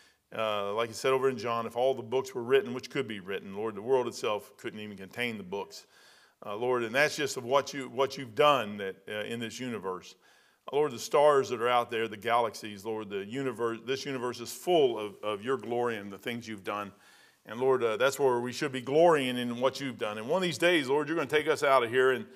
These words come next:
and Lord, we're gonna have part of that too, and you're gonna straighten everything up. And when you do, Lord, uh, that, that will be glory,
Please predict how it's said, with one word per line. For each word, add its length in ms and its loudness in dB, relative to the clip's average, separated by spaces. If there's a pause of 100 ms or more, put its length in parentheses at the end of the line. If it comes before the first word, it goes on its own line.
(360)
and 100 -4
Lord, 220 2
we're 100 -2
gonna 140 0
have 200 4
part 220 8
of 60 2
that 220 4
too, 300 -2
and 120 -4
you're 100 -6
gonna 140 -4
straighten 340 -2
everything 340 -4
up. 260 -2
And 180 -8
when 100 -6
you 140 -6
do, 360 0
Lord, 300 0
uh, 220 -2
that, 420 0
that 240 4
will 200 6
be 180 -2
glory, 560 0